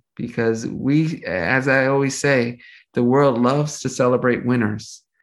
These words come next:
After the Super Bowl, the champions going to Disneyland and,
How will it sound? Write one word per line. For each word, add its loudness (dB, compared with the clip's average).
After -4
the -2
Super -4
Bowl, 2
the -4
champions -2
going 0
to 2
Disneyland 0
and, -4